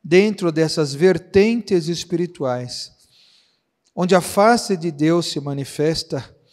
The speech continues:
todas as faces se manifestarão, para mostrar que tudo faz parte de um Deus único,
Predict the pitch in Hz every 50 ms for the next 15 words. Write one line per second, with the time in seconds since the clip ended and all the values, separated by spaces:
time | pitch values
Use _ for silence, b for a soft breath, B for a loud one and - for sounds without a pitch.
0 | b b b b b b b b b b _ _ _ _ _ - 220 220 254 269
1 | 269 208 240 226 214 185 208 202 196 - - - - - 165 165 175 180 185 175
2 | - - - 156 - - - 370 - - - - 170 156 151 151 170 190 208 202
3 | 202 185 196 - 190 175 - - - 196 196 170 147 127 120 _ _ _ _ _
4 | _ _ _ _ _ _ _ _ _ _ _ _ _ _ _ _ _ - 175 190
5 | 196 196 214 220 208 - - - 165 165 175 175 170 175 - 175 170 - - -
6 | - 254 277 277 214 196 170 160 - 165 151 139 - - - - 160 156 165 165
7 | 165 160 - 156 143 151 160 156 151 147 175 185 190 170 147 156 190 196 202 190
8 | 180 196 - - 135 123 -